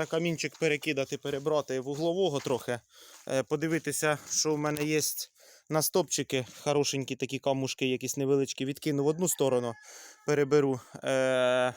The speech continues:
мені треба ще два стопчики там доложити, я постійно вам за них кажу. Отак, о. В принципі, два стопчики докладу і вже можна їхати, е, медузи, м, заказати, е, зверху, ляпушечки оці.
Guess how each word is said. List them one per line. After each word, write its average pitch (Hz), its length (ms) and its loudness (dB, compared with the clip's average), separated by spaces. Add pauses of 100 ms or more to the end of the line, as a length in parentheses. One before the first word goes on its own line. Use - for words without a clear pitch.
(140)
мені 143 300 -4
треба 131 260 -2
ще 139 140 -2
два 131 160 -2
стопчики 123 440 -4
там 127 180 -2
доложити, 123 540 -2 (440)
я 123 100 -2
постійно 135 500 -2
вам 123 160 0
за 139 120 -4
них 135 160 -8
кажу. 143 360 -2 (720)
Отак, 139 520 -4 (100)
о. 131 200 -6 (1040)
В - 100 -20
принципі, 131 380 -6
два 135 180 -2
стопчики 143 460 -2
докладу 147 500 0
і 139 100 0
вже 117 180 -2
можна 131 320 -2
їхати, 127 760 -4
е, 120 260 -2
медузи, 131 420 -2 (280)
м, 117 200 -6
заказати, 117 680 0 (480)
е, 117 280 2
зверху, 117 440 2
ляпушечки 117 640 -4
оці. 107 380 -4